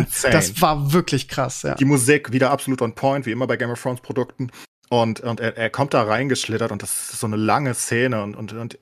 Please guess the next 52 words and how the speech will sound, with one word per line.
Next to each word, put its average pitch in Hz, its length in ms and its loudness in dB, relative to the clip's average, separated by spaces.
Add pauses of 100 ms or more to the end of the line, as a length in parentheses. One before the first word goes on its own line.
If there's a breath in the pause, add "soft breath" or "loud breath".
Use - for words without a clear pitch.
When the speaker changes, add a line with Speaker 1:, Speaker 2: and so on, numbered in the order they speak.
(100)
Speaker 1:
alles 143 320 0
hat 123 120 0
so 131 120 2
viel 113 180 -4
Druck - 400 -4
wieder, 98 220 -4
ne? 123 140 -6
Ich - 100 -10
mochte 117 180 -4
ja 104 60 2
auch 101 80 -4
die 104 80 -4
Hochzeitsfolge 139 520 0
schon 151 200 -2
vor 117 180 0
dem 143 120 -2
Zeitsprung. 156 460 -4 (400 loud breath)
Ähm, 113 460 0 (640)
aber 107 160 -2
ansonsten 107 360 -2
stimme 104 220 -2
ich - 100 -6
recht, 120 200 0
ne? 123 100 -2
Nach 104 120 -2
dem 110 100 -8
Zeitsprung 110 320 -4
ist - 80 -10
natürlich 104 200 -6
alles 101 200 -8
noch 113 120 -2
viel 104 220 -6
geiler 110 240 4
geworden. 107 400 0
Also 104 200 -8
wenn 101 100 -4
man 98 80 -6
die 98 80 -8
sechste 110 240 -4
Fol-, - 180 -2
wenn 113 100 2
man 113 80 2
da, 107 240 0
wenn 123 240 0
man's 135 140 2
erstmal 120 180 0
verkraftet - 440 -2
hat, - 160 -2 (300 soft breath)
<laughs> - 200 2
in 131 220 6
meinem 120 260 6
Fall, 131 240 6